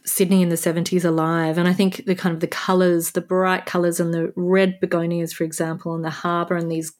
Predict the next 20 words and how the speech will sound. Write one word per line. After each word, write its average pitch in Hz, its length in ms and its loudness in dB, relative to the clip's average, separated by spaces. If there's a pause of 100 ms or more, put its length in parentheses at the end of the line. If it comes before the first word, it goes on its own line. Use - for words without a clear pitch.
garden 190 440 4
parties 180 500 -2
that 185 120 -6
they 196 160 2
throw. 175 600 0 (640)
And 247 100 6
I 277 80 6
think 294 200 4
it's 254 200 2
so 240 480 4 (100)
beautifully 202 480 2
done 175 260 0
because 180 400 0
of 175 140 0
your 170 520 4 (100)
pared 165 440 -2
back 151 280 -4
writing 156 540 -2
and 156 140 -2
that, 156 180 -4